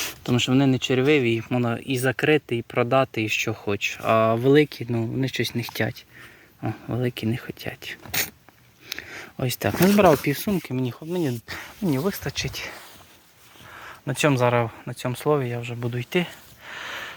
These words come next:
Вчора теж назбирав, ну, вчора більше дощовиків було, сьогодні тільки один, в основному печерички.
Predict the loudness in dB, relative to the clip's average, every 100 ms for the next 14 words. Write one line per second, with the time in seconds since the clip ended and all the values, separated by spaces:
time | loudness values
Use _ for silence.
0 | -2 4 4 4 -2 -8 -4 0 -2 -2
1 | -2 -2 0 4 4 4 0 -2 2 2
2 | 0 -6 -6 -6 -6 -6 -4 -4 -4 -4
3 | -2 -2 -2 0 0 2 2 2 -2 -4
4 | -4 -2 0 0 0 -4 -8